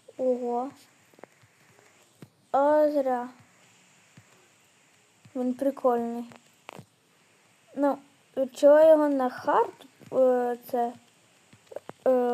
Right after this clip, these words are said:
як то оцінили. Ой. Мені ключик дали.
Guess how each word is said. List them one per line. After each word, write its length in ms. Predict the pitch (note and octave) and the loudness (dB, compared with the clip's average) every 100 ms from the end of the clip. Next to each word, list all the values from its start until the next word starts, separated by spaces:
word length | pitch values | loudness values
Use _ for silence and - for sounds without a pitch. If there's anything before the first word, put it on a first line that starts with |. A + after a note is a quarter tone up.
| A#3+ | -4
як 240 | A#3+ A#3 - | -4 -4 -6
то 320 | - A#3+ - - _ | -8 -6 -6 -12 _
оцінили. 760 | B3+ B3+ - C4 B3 A#3 A3+ A#3+ - _ _ _ - | -2 -2 -2 -2 0 -2 -2 -6 -12 _ _ _ -14
Ой. 220 | G#3+ A3 - _ _ _ - - - | -12 -12 -18 _ _ _ -20 -12 6
Мені 280 | F4+ F#4+ F4+ | 8 10 8
ключик 640 | - D#4 D4 B3+ C#4+ A#3 | 6 4 4 2 -4 -2
дали. 360 | A3+ B3 A#3 | 2 2 2